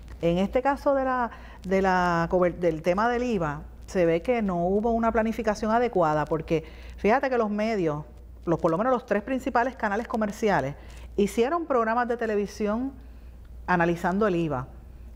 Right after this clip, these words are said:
E inmediatamente que los tres canales hacían sus programas, primero fue Uni-, Univisión, luego Guapa y Telemundo el mismo día,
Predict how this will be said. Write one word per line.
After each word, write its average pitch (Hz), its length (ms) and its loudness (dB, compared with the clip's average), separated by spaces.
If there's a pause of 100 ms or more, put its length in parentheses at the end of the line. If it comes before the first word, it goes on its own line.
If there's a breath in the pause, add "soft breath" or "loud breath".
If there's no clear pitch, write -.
(120)
E 202 80 4
inmediatamente 208 920 4
que 180 120 0
los 170 140 0
tres 185 200 -2
canales 240 400 2
hacían 220 340 0
sus 240 140 -2
programas, 196 460 2
primero 165 340 2
fue 220 200 0
Uni-, 208 400 0
Univisión, 208 540 0
luego 175 280 2
Guapa 170 280 2
y 196 60 -4
Telemundo 185 420 0
el 175 60 0
mismo 190 260 0
día, 165 300 0